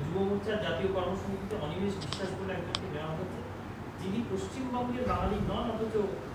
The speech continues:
পশ্চিমবঙ্গের কোটায় তাকে পাঠানো হয়েছে বলে দাবি করা হচ্ছে। যুব মোর্চার অসংখ্য কর্মী Facebook-এ, সোশ্যাল মিডিয়ায় গ্রো করে দিয়েছে। আপনাদের এক রাজ্য সহসভাপতি রাজকুমার পাঠক, তিনিও একটু কটাক্ষের ছলে মন্তব্য করেছেন।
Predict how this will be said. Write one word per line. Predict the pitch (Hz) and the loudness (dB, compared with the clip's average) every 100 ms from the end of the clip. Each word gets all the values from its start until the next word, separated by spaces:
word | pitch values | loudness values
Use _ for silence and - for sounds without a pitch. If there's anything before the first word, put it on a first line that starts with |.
| - | -6
পশ্চিমবঙ্গের | 185 - 190 185 190 190 | -4 -2 2 2 4 2
কোটায় | - 175 | 2 0
তাকে | 180 185 | 0 0
পাঠানো | 190 - - 180 | 0 -2 -2 -2
হয়েছে | 185 - | -2 2
বলে | - - - - - | 2 2 0 -2 4
দাবি | - - | 8 8
করা | - - | 8 6
হচ্ছে। | 139 - | 2 0
যুব | 151 180 | 0 0
মোর্চার | 196 196 214 | 2 2 0
অসংখ্য | - 220 214 220 214 | 0 0 0 0 0
কর্মী | 202 196 196 196 - 156 - - 160 160 156 | 2 2 2 2 2 2 0 -4 -2 0 0
Facebook-এ, | 180 180 180 180 180 | 2 2 0 0 0
সোশ্যাল | 165 185 - | 0 0 0
মিডিয়ায় | 175 180 | 0 2
গ্রো | - - - | 6 6 8
করে | - - | 6 2
দিয়েছে। | - - - - - - - - | 0 -2 -4 -4 -6 -6 -6 -2
আপনাদের | - 180 190 190 | 0 2 4 4
এক | |
রাজ্য | 165 156 185 170 | 4 2 2 0
সহসভাপতি | 156 156 185 180 180 - | 0 0 2 0 0 -2
রাজকুমার | 151 - 165 170 170 | -2 -2 -4 -4 -2
পাঠক, | 160 180 - | 0 -2 -4
তিনিও | - 175 190 | -4 -2 -2
একটু | - - | -2 -4
কটাক্ষের | - - - - | -2 -4 -4 -4
ছলে | 175 170 | -2 0
মন্তব্য | 151 - - - | -2 -4 -4 -4
করেছেন। | 175 175 190 | -4 -4 -4